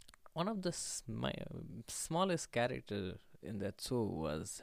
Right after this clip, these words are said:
डल्ले साहु, who did n-, who was not a regular, he did not come in, like, every single episode। But I remember seeing him in that show, डल्ले साहु। अनि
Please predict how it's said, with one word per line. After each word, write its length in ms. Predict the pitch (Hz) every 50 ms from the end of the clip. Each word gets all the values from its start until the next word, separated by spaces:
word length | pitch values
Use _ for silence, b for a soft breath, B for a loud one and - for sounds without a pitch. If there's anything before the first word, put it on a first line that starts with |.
| 92 - -
डल्ले 340 | 85 85 90 90 90 85
साहु, 400 | 95 - - 101 107 104 98 92 - - - - _ - - - B B B B B B B B B B B
who 120 | - 104 95
did 220 | 98 101 101 101
n-, 80 | 107 104
who 160 | 101 104 113
was 260 | 120 123 139 151 165
not 160 | 170 156 135
a 60 | 117
regular, 480 | 98 98 98 95 101 98 95 95 98 101
he 100 | 107 107
did 160 | 107 107 107 117
not 220 | 120 120 113 -
come 240 | - 98 95 92 95
in, 100 | 92 92
like, 180 | 92 98 - -
every 260 | 104 104 101 95 98
single 320 | - - 98 98 101 101
episode। 540 | 98 95 - - - - 85 90 98 98 110 110 - - - _ - - - - _ - - - - _ - - - - -
But 220 | 95 95 95 - - - B B B B B B B B B - - - - - - - - -
I 140 | 104 104 95
remember 540 | 101 98 101 107 113 120 117 107 110 107
seeing 420 | 98 - - - 123 120 110 104 98
him 340 | 95 95 95 98 110 104 - -
in 100 | 101 98
that 200 | 95 92 92 95
show, 460 | - - - - 117 101 - - - - - - - - - - - - - -
डल्ले 340 | 98 92 90 87 87 87 -
साहु। 420 | - - - - - - - - - 120 117 - - - - - - - - - - _ - - _ _ - - _ _ - - B B B B B B B B B B B B B B -
अनि 520 | 143 151 151 165 151 123 113 104 104 95